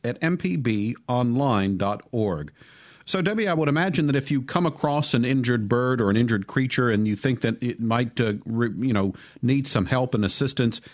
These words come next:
it's probably not a good idea to try to do it on your own.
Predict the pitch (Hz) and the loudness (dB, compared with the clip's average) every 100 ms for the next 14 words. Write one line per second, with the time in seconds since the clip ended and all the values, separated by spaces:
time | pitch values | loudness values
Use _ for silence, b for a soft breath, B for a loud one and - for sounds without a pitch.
0 | B - - 170 143 143 131 135 139 123 | B -6 -2 0 2 2 2 2 2 2
1 | 135 120 - 131 120 98 104 139 117 113 | 2 0 0 0 0 0 0 2 2 2
2 | 107 - 143 135 113 | 2 0 2 2 2